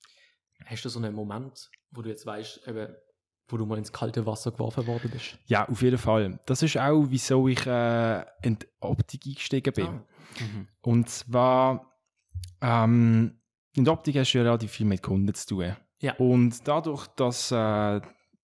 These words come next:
Speaker 2: ähm, ich am Anfang nicht so viel gewusst hatte über, ey, wie gehe ich jetzt mit Kunden um,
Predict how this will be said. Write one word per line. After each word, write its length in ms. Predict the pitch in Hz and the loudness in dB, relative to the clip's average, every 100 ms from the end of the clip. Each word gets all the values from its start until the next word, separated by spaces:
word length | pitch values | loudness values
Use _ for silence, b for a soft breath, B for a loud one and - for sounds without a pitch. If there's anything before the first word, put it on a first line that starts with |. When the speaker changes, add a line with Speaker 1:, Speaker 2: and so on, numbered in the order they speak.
| _ | _
Speaker 2:
ähm, 760 | 104 95 95 92 92 92 92 95 | -10 -6 -6 -6 -4 -4 -4 -6
ich 140 | 110 110 | -4 0
am 100 | 110 | 2
Anfang 280 | 123 110 110 | 2 2 2
nicht 160 | 110 | 0
so 140 | - 104 | -2 -6
viel 160 | 104 | -6
gewusst 440 | - 117 120 - - | -6 -4 -4 -6 -4
hatte 340 | 120 113 107 107 | -2 0 0 0
über, 300 | 95 95 92 | -2 -2 -4
ey, 200 | 95 98 | -6 -8
wie 80 | 98 | -6
gehe 120 | 90 | -6
ich 60 | |
jetzt 140 | 90 - | -6 -8
mit 100 | 95 | -8
Kunden 360 | 107 104 147 131 | -6 -2 0 2
um, 460 | 120 120 120 113 | 4 4 4 2